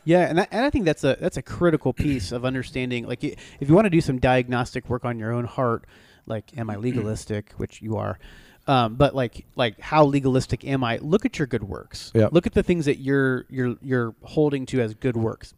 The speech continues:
Speaker 2: Yep.
Speaker 1: Bible reading, prayer, whatever it is, going to church, being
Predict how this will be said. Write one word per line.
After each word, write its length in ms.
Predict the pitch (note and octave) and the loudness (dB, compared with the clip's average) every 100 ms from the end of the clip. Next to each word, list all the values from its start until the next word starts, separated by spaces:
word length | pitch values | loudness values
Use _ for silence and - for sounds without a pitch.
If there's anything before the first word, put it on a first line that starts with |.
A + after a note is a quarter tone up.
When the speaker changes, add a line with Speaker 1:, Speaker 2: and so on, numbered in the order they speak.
| - | 0
Speaker 2:
Yep. 100 | G2 | 2
Speaker 1:
Bible 220 | D3 C#3+ | 4 6
reading, 380 | C3+ C#3 C3+ B2+ | 4 2 -2 -6
prayer, 580 | - C3 B2+ B2 A#2+ A#2+ _ _ _ _ _ - - | -4 0 2 0 -2 -6 _ _ _ _ _ -20 -6
whatever 480 | B2+ C#3+ D3 B2+ A#2 | 2 6 6 6 2
it 80 | |
is, 180 | A2 G2+ | 0 0
going 300 | - C#3+ C#3+ | 6 6 6
to 80 | C3+ | 0
church, 680 | - - C3 B2 - - - C3+ | -6 -2 0 -2 -4 -10 -12 -12
being 520 | B2 C#3 C#3 C3+ B2+ | -6 -4 -4 -6 -8